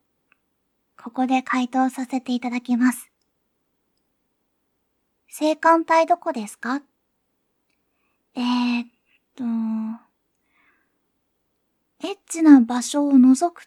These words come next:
と、耳と背中が弱いかな。背中触れられると、ちょっとゾクゾクしちゃいます。視力いい方？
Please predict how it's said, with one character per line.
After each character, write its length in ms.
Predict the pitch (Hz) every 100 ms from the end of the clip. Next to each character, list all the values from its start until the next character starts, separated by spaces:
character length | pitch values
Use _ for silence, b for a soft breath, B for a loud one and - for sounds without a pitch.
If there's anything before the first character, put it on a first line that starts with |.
| _
と、 380 | 392 392 285 226 _ _ _ _ _ _ _ _ _
耳 300 | 233 247 381
と 500 | - 254 254 240 214 214 _ _ _ _ _ _ _ _
背 260 | - -
中 340 | 254 359 - 349
が 140 | 339
弱 280 | 302 285 294
い 80 | 269
か 160 | -
な。 160 | 180 190 _ _ _ _ _ _ _ _ _ _ _ _ _ _ _ _ _ -
背 160 | -
中 340 | 294 349 - 349
触 160 | -
れ 160 | 320 330
ら 100 | 320
れ 120 | 320
る 140 | 302
と、 340 | 277 233 220 220 _ _ _ _ _
ち 80 | -
ょ 20 |
っ 40 | 233
と 60 | -
ゾ 120 | 277
ク 140 | 294
ゾ 100 | 254
ク 140 | 226 196
し 60 |
ち 100 | -
ゃ 40 | 196
い 40 |
ま 120 | 180
す。 180 | - - _ _ _ _ _ _ _ _ _ _ _ _ _ _ _ _ _ _
視 200 | - -
力 360 | 415 427 262 247
い 140 | 247
い 40 |
方？ 380 | 233 220 214 285